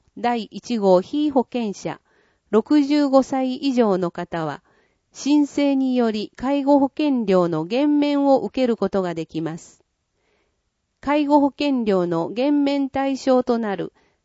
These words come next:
第一号被保険者。一、新型コロナウイルス感染症により、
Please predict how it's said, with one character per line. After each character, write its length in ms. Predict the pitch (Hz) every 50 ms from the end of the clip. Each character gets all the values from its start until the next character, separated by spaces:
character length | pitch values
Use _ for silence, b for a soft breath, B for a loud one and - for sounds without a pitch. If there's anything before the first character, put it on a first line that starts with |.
| _ _
第 280 | 220 254 269 262 226 202
一 340 | - 208 - - 247 254 233
号 300 | 214 214 202 190 165 196
被 320 | - - 285 294 294 - -
保 140 | - 202
険 280 | 208 - 247 226 196 185
者。 240 | - - - 147 - _ _ _ _ _ _ _ _ _ _ _ _ _ _ _ _ _ -
一、 420 | 226 220 _ - - 226 220 - _ _ _ _ _ _ _ _ _ _
新 420 | - - - 294 302 294 294 294
型 380 | 277 269 262 - 262 247 247 -
コ 160 | - 254 269
ロ 100 | 285 302
ナ 240 | 294 294 294 285 285
ウ 100 | 285 285
イ 80 | 269
ル 100 | 226 220
ス 200 | 208 - - 175
感 300 | - - 247 262 277 269
染 280 | 254 - 262 269 269 254
症 300 | - - 254 247 240 233
に 160 | 240 233 226
よ 140 | 220 214 208
り、 240 | 196 202 202 -